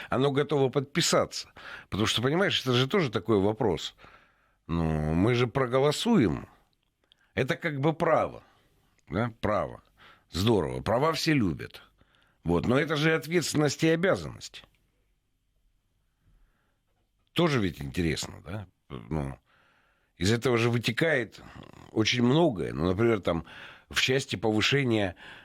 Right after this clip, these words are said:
э, полномочий Государственной Думы в отношении, там, правительства. А это значит, что люди, которые будут, э, голосовать за новую Государственную Думу,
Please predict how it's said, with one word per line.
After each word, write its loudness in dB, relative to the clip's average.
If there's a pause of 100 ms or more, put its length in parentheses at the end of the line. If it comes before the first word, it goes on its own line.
(100)
э, 2 (180)
полномочий 2
Государственной 0
Думы 2 (640)
в -4
отношении, 0
там, -4
правительства. -6 (400)
А 2
это 0
значит, 0
что 2 (300)
люди, 2
которые 2
будут, 0 (120)
э, 4 (800)
голосовать 0 (1300)
за 2
новую 2
Государственную 0
Думу, -4